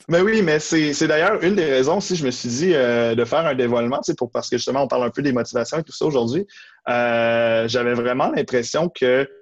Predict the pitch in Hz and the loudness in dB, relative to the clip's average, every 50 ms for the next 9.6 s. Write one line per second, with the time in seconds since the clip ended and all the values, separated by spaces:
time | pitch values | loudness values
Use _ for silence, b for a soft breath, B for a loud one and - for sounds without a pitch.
0 | B B B _ - - 135 139 143 139 139 131 127 123 127 135 147 160 160 160 | B B B _ -4 -2 0 2 0 2 0 0 0 2 2 2 2 2 2 2
1 | 143 127 117 113 117 120 123 139 160 160 - - 120 - 127 120 127 113 - - | 2 0 0 0 0 0 2 0 0 -2 -4 -6 -4 -4 -2 -4 -2 -4 0 0
2 | 147 160 156 - 113 - 127 120 113 113 117 - - 147 151 160 160 160 B B | 0 0 0 -4 -4 -2 -2 -4 -4 -6 -8 -8 -4 -2 0 0 0 -2 B B
3 | B B B - 120 120 117 113 123 123 117 - - 143 147 143 143 120 117 123 | B B B -4 -4 -4 -2 0 -2 -2 -2 0 0 0 0 0 -2 -2 -2 -2
4 | 117 110 110 107 90 - - 123 135 135 151 156 - - 143 131 127 123 - 135 | 0 0 -4 -6 -8 -8 -4 -2 0 0 0 -2 -2 -2 -2 -2 -2 -2 0 0
5 | 131 135 139 139 135 127 123 123 120 120 - - 143 143 143 131 123 123 123 127 | 2 2 2 0 0 0 0 0 -2 -4 -2 -2 -2 0 0 0 0 0 0 0
6 | 135 139 139 139 135 - - B B B B B B B - 127 127 123 120 120 | 0 0 -2 -2 -4 -8 -12 B B B B B B B -2 0 2 2 2 2
7 | 120 120 123 120 131 127 - - - - - 135 - 127 120 117 - 151 156 156 | 2 0 2 0 0 -2 -2 -6 -8 -2 -2 -2 0 0 -2 -2 -2 -2 0 0
8 | 135 127 120 127 123 123 131 143 139 - 139 123 123 123 123 135 156 156 160 135 | 0 0 0 0 0 0 -2 -2 -2 -2 -2 0 0 0 0 0 0 -2 -2 -2
9 | - 127 120 117 113 107 123 151 214 - - | 0 -2 -2 0 -2 0 0 -2 -2 -2 -6